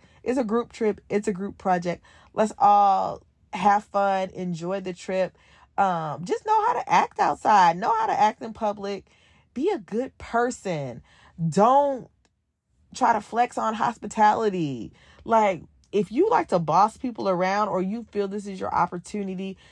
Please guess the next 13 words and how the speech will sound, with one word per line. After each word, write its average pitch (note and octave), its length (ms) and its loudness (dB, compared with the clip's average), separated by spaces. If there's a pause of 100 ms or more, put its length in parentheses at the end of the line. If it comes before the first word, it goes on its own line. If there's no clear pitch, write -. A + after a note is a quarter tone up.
(160)
to F#3 120 0
boss F#3 640 2 (100)
the D3+ 100 -4
wait E3+ 360 -2
staff G3 380 2
around F#3+ 480 -2
or D3+ 60 -4
people F#3+ 380 -8
in F3 80 -4
the D#3+ 80 -6
hospitality G3 960 -2 (380)
industry G#3+ 480 -6
around, G3+ 420 0